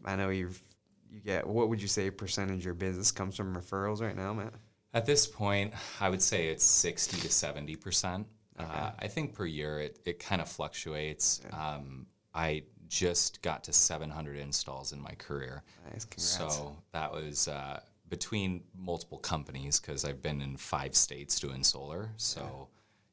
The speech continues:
Speaker 2: you know, started in Colorado and then went to New York, then Texas, then Arizona, then California.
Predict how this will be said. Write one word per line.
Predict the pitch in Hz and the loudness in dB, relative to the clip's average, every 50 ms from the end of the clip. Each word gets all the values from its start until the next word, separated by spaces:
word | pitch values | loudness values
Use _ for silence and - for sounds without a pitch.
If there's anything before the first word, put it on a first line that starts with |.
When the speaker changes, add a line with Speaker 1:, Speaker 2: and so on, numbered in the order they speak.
| _ | _
Speaker 2:
you | 71 | -8
know, | 69 67 65 65 65 65 - - _ _ - | -6 -6 -6 -6 -8 -10 -12 -18 _ _ 0
started | - - - - 78 76 71 73 71 69 | 2 4 4 4 2 0 -2 -4 -6 -8
in | 69 69 69 | -8 -10 -6
Colorado | - - 71 67 69 80 92 92 90 92 90 85 82 | -4 -2 0 0 4 4 6 6 6 4 2 -2 -4
and | 78 73 | -4 -6
then | 69 71 71 | -8 -8 -10
went | 69 - - | -10 -10 -10
to | - - | -8 -6
New | 65 65 65 | -6 -6 -6
York, | 65 69 80 82 80 80 78 - - | -2 0 2 2 2 0 -4 -8 -10
then | - 71 65 65 65 | -10 -10 -8 -6 -4
Texas, | - - 71 71 - - - - 78 73 71 71 - - - 71 - - | -4 -2 -4 -2 0 2 2 2 2 -2 -6 -4 0 0 0 0 0 -4
then | - 67 65 | -8 -10 -10
Arizona, | 65 67 67 67 67 - 71 69 69 69 69 69 67 69 69 71 - _ _ | -10 -10 -8 -6 -4 -2 -2 -2 -2 -4 -4 -6 -6 -8 -10 -12 -18 _ _
then | - 69 69 | -10 -8 -6
California. | - - 69 - - - - - - 73 71 67 - | -4 -4 -4 -4 -4 -6 -6 -4 -4 -4 -4 -4 -8